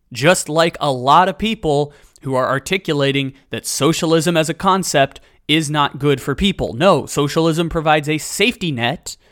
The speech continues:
that keeps people from going bankrupt, living in poverty, all of this stuff that is despicable when done by the U S government exists in the private sector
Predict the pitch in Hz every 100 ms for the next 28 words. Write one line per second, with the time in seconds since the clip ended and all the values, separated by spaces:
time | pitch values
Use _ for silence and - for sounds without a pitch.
0 | _ _ - 160 175 - 208 - - 160
1 | 151 135 135 _ _ 170 160 156 151 160
2 | 139 139 131 135 127 - _ _ _ 120
3 | 131 170 180 165 139 131 127 127 127 120
4 | _ _ _ - 185 214 190 185 - 175
5 | - 156 143 143 - - 165 156 143 135
6 | 135 131 135 135 131 127 - _ - -
7 | 147 131 131 123 139 135 - 208 214 180
8 | 156 147 - _ 156 135 160 165 151 135
9 | 151 143 135 - 131 120 - 117 110